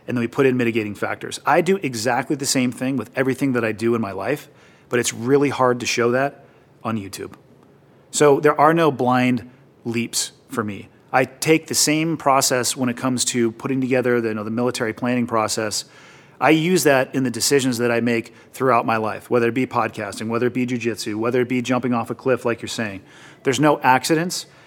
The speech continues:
It's just really, really hard to show all the steps that goes into the moment right before you hit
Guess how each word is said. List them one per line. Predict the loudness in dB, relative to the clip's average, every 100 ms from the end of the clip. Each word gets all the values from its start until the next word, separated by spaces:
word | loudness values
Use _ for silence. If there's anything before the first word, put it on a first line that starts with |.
| -8
It's | -2
just | 0 0
really, | -2 -2 2 2 2
really | 2 2 0
hard | 0 2 2 2
to |
show | -2 2 2
all | 0
the | -2
steps | -2 -2 -4
that | -4
goes | -2 -2 0
into | 0 0 0 2 2 0 -6 -20 -20 -20 _ _
the | -2
moment | 2 2 0 -2
right | -2 -4
before | -4 -2 0
you | 0
hit | -4